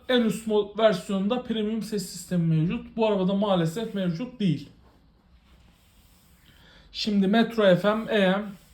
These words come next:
R D S sinyallerini alabilir nitelikte. Burada radyo bilgisi, telefon bilgisini de gösteriyor.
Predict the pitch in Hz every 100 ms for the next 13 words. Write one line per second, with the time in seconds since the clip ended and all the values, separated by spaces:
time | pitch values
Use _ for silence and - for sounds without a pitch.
0 | - 175 220 208 214 185 208 180 208 202
1 | 190 190 190 196 190 185 180 175 165 165
2 | 147 147 214 202 208 208 208 190 185 170
3 | 160 151 156 226 226 196 185 190 185 175
4 | 165 160 - 156 151 196 202 - 196 196
5 | 190